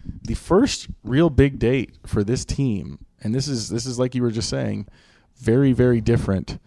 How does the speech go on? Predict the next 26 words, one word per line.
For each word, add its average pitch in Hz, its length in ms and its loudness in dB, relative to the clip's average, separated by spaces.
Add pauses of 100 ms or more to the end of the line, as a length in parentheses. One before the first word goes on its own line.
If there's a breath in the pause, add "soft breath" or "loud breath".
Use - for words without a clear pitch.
(380 soft breath)
uh, 95 420 2 (100)
from 104 540 2 (680)
the 107 60 -2
last 104 640 -4 (240)
however 110 420 4
many 113 260 2
<laughs> - 0 -
off 104 200 2
seasons, 139 760 2 (600 soft breath)
because 110 200 0
there's 104 200 0
no 107 100 6
quarterback 107 520 2
pursuit - 380 -2
to 104 120 -2
worry 92 220 -2
about. 85 440 -8 (720 soft breath)
Uh, 98 480 0 (640)
the - 80 -2
first 175 260 4
date 139 180 8
is 110 120 2
in 101 120 0
February, 82 760 0
I 98 100 -2
believe, 92 520 -2